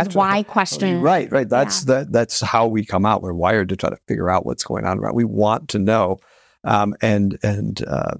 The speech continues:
Speaker 1: that, uh, we all want to, um, you know, that there, that, that there is something common that we share, the common nature, as he was talking about it,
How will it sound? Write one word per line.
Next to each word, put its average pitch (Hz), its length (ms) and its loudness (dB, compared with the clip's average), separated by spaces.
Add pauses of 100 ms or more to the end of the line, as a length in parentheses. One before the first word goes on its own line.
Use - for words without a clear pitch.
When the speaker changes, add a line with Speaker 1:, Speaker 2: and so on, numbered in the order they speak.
(160)
Speaker 1:
that, - 360 -2
uh, - 180 -2 (160)
we 117 260 2
all 104 360 2
want 101 300 -2
to, 98 320 -2 (300)
um, - 280 -4 (140)
you 120 120 0
know, 101 60 0
that 117 220 0
there, 113 220 0
that, 107 320 -2
that 110 220 0
there 113 160 2
is 98 80 -4
something 104 800 0
common 101 560 0
that 98 180 -2
we 95 160 -4
share, 50 420 -2
the 50 160 -4
common 92 460 -2
nature, 110 400 0
as 98 140 -4
he 117 80 -4
was - 160 -8
talking - 280 -2
about 95 280 2
it, - 80 -4